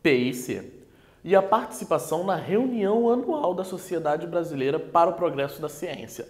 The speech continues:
S P C. Dos setenta e cinco alunos entrevistados, dezessete não participaram de nenhuma das duas atividades.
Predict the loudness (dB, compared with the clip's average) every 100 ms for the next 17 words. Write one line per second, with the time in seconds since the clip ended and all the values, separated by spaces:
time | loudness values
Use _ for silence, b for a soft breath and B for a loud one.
0 | -2 0 0 -6 -10 -6 -4 -4 -6 -6
1 | -16 -20 -20 B B B B B B B
2 | B B B B B -6 -2 0 0 -2
3 | -2 0 2 4 2 -4 -4 -4 -4 -2
4 | 2 2 -2 -10 -4 -2 0 0 0 -2
5 | -2 -4 -6 -4 0 0 0 -4 -4 -4
6 | -2 -2 -2 -2 -2 -2 -4 -6 -2 -2
7 | -2 -10